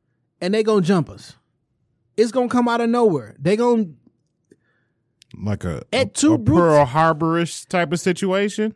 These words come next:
Speaker 1: Et tu, Brute? They gonna stab us in the back when we leak. We gonna think everything all good. These are, they gonna get us out the fucking paint one day, dog. America,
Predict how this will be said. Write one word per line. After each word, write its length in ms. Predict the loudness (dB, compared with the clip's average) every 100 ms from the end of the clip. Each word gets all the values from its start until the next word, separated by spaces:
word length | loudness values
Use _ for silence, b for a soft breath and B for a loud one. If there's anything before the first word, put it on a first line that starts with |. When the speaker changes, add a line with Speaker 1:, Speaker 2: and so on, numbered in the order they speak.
| -4
Speaker 1:
Et 220 | -6 -6
tu, 220 | -2 -2 0
Brute? 340 | 0 -2 -2 -4 -6 _ _ _ _ _
They 160 | -6 -2
gonna 200 | 0 -2
stab 360 | 0 -2 0
us 140 | 0 2
in 100 | 2
the 80 |
back 240 | 2 0 0
when 120 | 0
we 120 | 2
leak. 220 | 2 0 0
We 100 | 2
gonna 180 | 2 2
think 200 | -2 -2
everything 520 | -2 0 0 0 0
all 140 | -2 -2
good. 360 | 0 -2 0
These 160 | -2 -2
are, 160 | -4 -8 _ _ -6
they 180 | -2
gonna 240 | 0 0 2
get 220 | 2 2
us 160 | -2 -2
out 220 | -4 -2
the 80 | -2
fucking 340 | -2 -2 -4
paint 280 | -2 -4 -2
one 200 | -2 0
day, 200 | -2 -4
dog. 360 | -4 -4 -4 -8 _ _ _ _ _ _ _ _ _ _ _ _ _ _ _ _ _ _ _ _ _
America, 640 | -4 0 0 0 -2 -8 -12